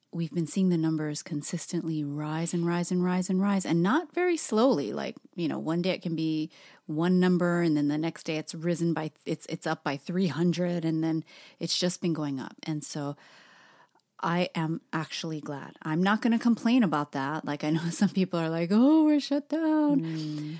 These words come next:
Speaker 1: But
Speaker 2: mm-hmm.
Speaker 1: I'm, I, I think that's what we need. And,
Speaker 2: Yep.
Speaker 1: um, so I am pro shutdown. Um,
Speaker 2: For the greater good.
Speaker 1: For the greater good.
Speaker 2: For
Speaker 1: And
Speaker 2: for, um, delayed gratification.
Speaker 1: Yes.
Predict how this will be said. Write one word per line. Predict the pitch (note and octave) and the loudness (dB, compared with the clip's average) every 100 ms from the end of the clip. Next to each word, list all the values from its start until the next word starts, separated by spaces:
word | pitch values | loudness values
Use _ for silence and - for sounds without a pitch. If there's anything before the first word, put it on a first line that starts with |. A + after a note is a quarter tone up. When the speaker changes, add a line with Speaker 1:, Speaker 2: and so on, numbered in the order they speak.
| - - | -14 -8
Speaker 1:
But | E3+ D#3+ | -2 2
Speaker 2:
mm-hmm. | F3+ | 4
Speaker 1:
I'm, | F#3 D#3 - | 2 2 -2
I, | F3 - | -2 0
I | F#3 | 0
think | G#3+ G3+ | 2 2
that's | G3+ G#3 | 0 -2
what | - | 0
we | F3 | 0
need. | D#3+ G3 - - _ _ _ _ - | 0 -2 -4 -12 _ _ _ _ -8
And, | E3 D#3 D3+ D3 | -4 -2 -2 -6
Speaker 2:
Yep. | C#3+ | -6
Speaker 1:
um, | D3 D3 D3 - _ _ _ _ _ _ _ _ - | -6 -6 -8 -12 _ _ _ _ _ _ _ _ -12
so | - E3+ F#3+ _ - | -6 -6 -8 _ -4
I | F3+ | 0
am | E3+ | 0
pro | E3 F#3+ F3 | 0 0 0
shutdown. | - F3 - D#3+ D3 A#3+ - - - - - - | 0 -4 -4 -2 0 -2 -2 -20 -20 -20 -14 -4
Um, | F3 E3 D#3 D#3 - _ _ _ _ _ _ _ _ _ _ _ | 0 2 0 -2 -8 _ _ _ _ _ _ _ _ _ _ _
Speaker 2:
For | - - F#3 | -6 2 4
the | E3+ | 2
greater | F3 E3 D#3 D#3 C#3 | 2 2 2 2 0
good. | C#3 A#2 - | -4 -6 -8
Speaker 1:
For | - - D4 E4+ | -10 2 4 6
the | D#4 | 4
greater | C4+ B3 A#3+ | 4 4 4
good. | G#3+ G3 | 4 6
Speaker 2:
For | F3 F3 E3+ E3 | 6 6 4 2
Speaker 1:
And | F#3 F3+ F3+ E3+ - _ _ - | 2 4 4 0 -6 _ _ -20
Speaker 2:
for, | - E3 D#3+ D3+ | -10 -4 -2 -2
um, | D3 C#3+ D3 C#3 C#3 _ _ _ _ _ | -4 -6 -6 -10 -14 _ _ _ _ _
delayed | - E3 D#3 D#3 - | 0 2 2 0 -4
gratification. | C#3+ B2+ - - - - - - | -10 -10 -14 -18 -18 -16 -14 -6
Speaker 1:
Yes. | F3+ E3 - - - | -2 -2 -4 -12 -14